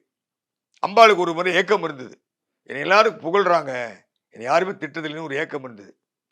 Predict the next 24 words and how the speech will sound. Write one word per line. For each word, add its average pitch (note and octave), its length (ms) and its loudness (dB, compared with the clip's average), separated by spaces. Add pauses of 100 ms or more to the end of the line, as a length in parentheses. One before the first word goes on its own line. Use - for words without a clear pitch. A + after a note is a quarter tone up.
(540)
அப்போ - 220 0 (720)
திட்டுக்குன்னு G3+ 440 2
ஆளை F3 140 4
போட்டது. C3+ 300 -14 (180)
இன்னைக்கு G#3+ 340 -8 (160)
கொடுங்கல்லூர்ல F#3 600 2 (880)
கெட்டவாதியில G#3+ 400 8
தான் G#3+ 140 10
அம்பாள் F#3+ 220 6
கும்பிடுவாங்க. E3+ 380 -6
ஒரு C#3+ 60 -8
நாள் F3+ 160 0
இருக்கு, C#3 280 -6
வருஷத்துல B2+ 320 -12
ஒரு G#2 120 -16
நாள். - 120 -18 (580)
தன்னாரம் F#3 400 4
பாடுறதுன்னு D#3+ 360 -2
பேரு. C#3 260 -10 (800)
அந்த D3+ 160 -2
பாட்டு G3+ 340 12
பாடி G#3 160 6
அம்பாளை F#3 340 2 (160)
கண்ணா C4+ 400 4